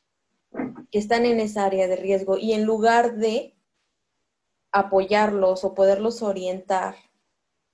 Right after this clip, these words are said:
a que la eviten, terminan haciendo o generando que al final el joven mejor decida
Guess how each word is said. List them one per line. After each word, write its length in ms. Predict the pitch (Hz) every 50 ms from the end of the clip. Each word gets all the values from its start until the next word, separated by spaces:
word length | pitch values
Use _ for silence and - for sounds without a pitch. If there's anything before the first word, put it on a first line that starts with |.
| _ _
a 180 | - 196 190 196
que 120 | - 190 185
la 80 | 185
eviten, 680 | 185 190 190 233 233 220 - 202 214 - - - _ _ _ _ _ _ _ _ _ _ _ _ _ _ _ _ _ _ _ _
terminan 1000 | - 220 214 208 208 220 226 233 233 233 226 220 220 220 220 220 226 226 226 - _ _ _ _ _ _ _ _ _ _ _ _ _ _ _ _ _ _ _ _ _ _ _ _ _
haciendo 720 | 202 208 208 - - 226 226 220 220 220 226 226 233 - -
o 180 | - 202 196 196
generando 640 | - - 208 202 202 202 202 202 202 202 208 208 208
que 140 | - 196 190
al 140 | 190 190 190
final 560 | 202 208 208 214 226 254 285 339 339 - - _ _ _ _ _ _ _
el 120 | 190 190 190
joven 360 | - 226 226 233 277 330 466 - _ _ _ _ _ _ _ _ _ _ _ _ _ _ _ _ _ _
mejor 340 | - 180 - - 214 208 208 - - - -
decida 520 | 190 185 196 196 - - 247 240 220 208